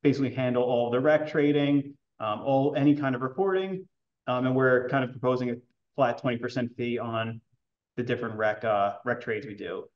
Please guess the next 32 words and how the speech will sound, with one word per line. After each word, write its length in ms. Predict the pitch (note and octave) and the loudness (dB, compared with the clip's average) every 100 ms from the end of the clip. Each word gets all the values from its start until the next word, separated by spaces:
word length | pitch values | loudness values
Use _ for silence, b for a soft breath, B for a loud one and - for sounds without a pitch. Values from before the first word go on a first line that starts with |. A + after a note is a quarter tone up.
| _ _ _ _ _ | _ _ _ _ _
Um, 320 | A#2 G#2+ A#2 | -2 -2 0
right 180 | C3 D3+ | 4 6
now 220 | D3+ C#3 | 8 6
they're 260 | C3+ B2+ B2 | 4 0 -2
pretty, 340 | - D#3+ D3+ C#3+ | -4 2 4 4
um, 380 | C3+ A#2+ C#3 A#2 | 2 0 -4 -8
they're 100 | C3+ | -4
pretty 180 | A#3 | 0
underutilized 960 | F3+ E3+ B2+ A#2 E3 D#3 D#3+ F3+ F3+ - _ _ | 2 4 2 2 -2 0 0 0 -4 -10 _ _
just 160 | - F#3 | 0 0
because 300 | G3 E3+ D#3+ | 2 0 4
that 360 | C#3+ C3 - - _ _ _ _ _ _ _ _ _ _ | 6 4 2 -10 _ _ _ _ _ _ _ _ _ _
whole, 320 | D3+ C#3+ C3+ | 4 6 6
um, 460 | A#2+ A2 A2 A2+ - | 6 4 0 -6 -10
really 220 | D#3+ E3 D#3 | 0 4 6
the 120 | D3+ | 6
whole 240 | D3+ C#3 | 6 6
reporting, 460 | B2+ B2 C#3+ C#3 D3+ | 4 0 0 4 4
it's 140 | C#3+ | 4
like 100 | C3+ | 0
a 60 | B2 | -2
month 280 | C3 C3+ B2+ | -2 -2 -2
by 140 | B2+ | -4
month 220 | A#2 A#2+ B2 | -4 -8 -10
reporting 540 | A#2 A#2 A#2+ C3+ C3+ | -6 -4 0 -2 -2
system 340 | - C#3+ D3 | -4 -2 4
you 80 | C#3+ | 4
have 140 | C#3 C#3 | 4 0
to, 220 | C3+ C3 | 0 2
um, 260 | B2+ B2 B2+ | 2 0 -2
comply 320 | C#3 C#3+ C#3 | -4 0 2
with. 240 | C#3+ C#3+ | 4 2